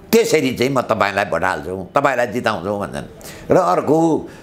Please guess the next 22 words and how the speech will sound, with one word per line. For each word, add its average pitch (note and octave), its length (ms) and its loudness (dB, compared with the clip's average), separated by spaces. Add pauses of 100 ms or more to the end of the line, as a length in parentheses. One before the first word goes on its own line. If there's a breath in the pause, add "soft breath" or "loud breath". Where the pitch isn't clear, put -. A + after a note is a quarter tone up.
(140 loud breath)
जहाँसम्म C#3 440 2
तपाईँले A2+ 460 0
गठबन्धनको G2 760 -2
कुरो F#2+ 260 0
गर्नुभयो, F2+ 800 0 (920 loud breath)
एमाले A3 580 2
र G3+ 40 -2
राप्रपाको E3+ 840 0
गठबन्धन C#3 720 -2
होला B2 400 0
जस्तो A#2+ 360 -6
मलाई A#2+ 260 -2
देख्दिनँ, A#2+ 920 -4 (840)
त्यो F3 120 6
सम्भावना C3 880 0 (300 loud breath)
छँदै B3+ 440 2
छैन। D3 680 0 (600 soft breath)
फेरि A#3 220 2
काठमाडौँ E3 560 -2
क्षेत्र - 280 -4
नम्बर B2+ 360 0
एकमा C3 600 0